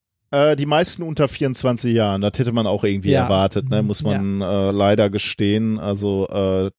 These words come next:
Speaker 1: das ist so, das ist typisch testosterongeschwängerte Männer, die irgendwie demonstrieren müssen, wie todesverachtend sie sind. Die Forscher identifizierten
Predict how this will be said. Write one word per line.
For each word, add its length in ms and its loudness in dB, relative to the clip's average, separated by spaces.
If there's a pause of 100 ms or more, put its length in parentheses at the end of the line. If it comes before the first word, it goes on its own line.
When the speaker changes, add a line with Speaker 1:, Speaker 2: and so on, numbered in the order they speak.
Speaker 1:
das 200 0
ist 220 -4
so, 400 0 (540)
das 160 -2
ist 100 -2
typisch 540 -2 (300)
testosterongeschwängerte 1600 2
Männer, 360 2
die 280 -2
irgendwie 640 0 (360)
demonstrieren 680 2
müssen, 340 -2
wie 140 -2
todesverachtend 840 -4
sie 140 -6
sind. 260 -4 (1400)
Die 60 6
Forscher 300 4
identifizierten 720 0